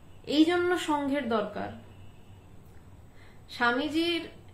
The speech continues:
তিল তিল করে আজকের দিনের জন্য সবকিছু তৈরি করেছেন। স্বামীজিরই ঘাড়ে সব ছিল।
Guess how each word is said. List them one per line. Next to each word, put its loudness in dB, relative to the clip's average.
তিল 8
তিল 8
করে 6
আজকের 6
দিনের -2
জন্য 0
সবকিছু -4
তৈরি -4
করেছেন। -4
স্বামীজিরই 4
ঘাড়ে 2
সব 0
ছিল। -2